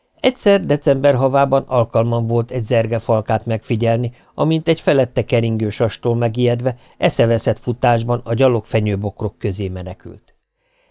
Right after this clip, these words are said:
Teljesen nyílt terep volt, úgyhogy nagyobb távolságot kellett megtenniük, míg a védelmet ígérő bozótot elérték. Sem kopó, sem pedig hajtó elől ezeket a máskor oly hidegvérűen viselkedő állatokat nem láttam annyira kétségbe esetten menekülni.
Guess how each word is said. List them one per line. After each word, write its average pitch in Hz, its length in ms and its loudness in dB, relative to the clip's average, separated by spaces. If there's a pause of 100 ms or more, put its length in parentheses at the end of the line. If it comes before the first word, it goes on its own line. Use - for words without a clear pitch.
(140)
Teljesen 131 500 4
nyílt 113 260 0
terep 113 340 0
volt, 107 260 -4
úgyhogy 190 300 0
nagyobb 175 300 0
távolságot 120 680 0
kellett 113 340 0
megtenniük, 120 680 -2 (280)
míg 131 180 0
a 127 80 4
védelmet 123 580 2
ígérő 113 400 0
bozótot 104 560 -4
elérték. 95 680 -10 (540)
Sem 196 200 2
kopó, 190 500 0
sem 139 240 0
pedig - 240 -2
hajtó 117 480 0
elől 117 280 0
ezeket 120 480 -4
a 131 200 -4
máskor 139 480 -2
oly 131 140 0
hidegvérűen 117 760 0
viselkedő 113 600 -2
állatokat 123 680 0 (240)
nem 151 200 2
láttam 110 400 0
annyira 107 320 -2
kétségbe 101 560 -4
esetten 95 440 -6
menekülni. 90 720 -14